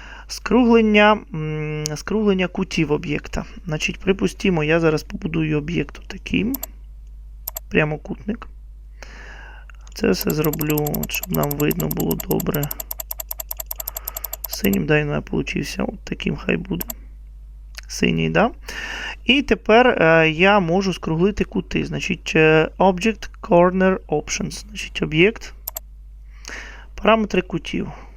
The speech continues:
Віньєтка. Бачите. Ну і так далі. Об'єкт, параметри кутів. Виріз. Можна, до речі, об'єкт,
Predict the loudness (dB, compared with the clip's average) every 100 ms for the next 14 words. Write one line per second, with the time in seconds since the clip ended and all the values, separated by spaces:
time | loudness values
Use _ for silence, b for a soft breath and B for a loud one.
0 | B B B B -18 -18 -18 -18 -18 -18
1 | -18 -18 -18 -14 -14 -14 -16 -18 -18 -6
2 | 0 2 2 0 -2 -4 -4 -6 -16 -16
3 | -16 -16 -16 -16 -14 -12 -12 -14 -16 -16
4 | -6 -4 -4 -8 -10 -10 -14 -16 -16 B
5 | B B B B B B -4 -2 0 0
6 | 2 2 2 -2 2 2 0 -2 2 2
7 | 0 -6 -8 -6 -4 2 2 2 b b
8 | b b b b -16 -16 -16 -14 -14 -14
9 | -16 -18 B B B B B B -2 4
10 | 6 6 4 0 -4 -14 -16 b b b
11 | b -16 -12 -12 -14 -20 -20 -18 -20 -20
12 | -20 B B B B B -10 -6 -4 2
13 | 2 2 0 0 0 2 0 0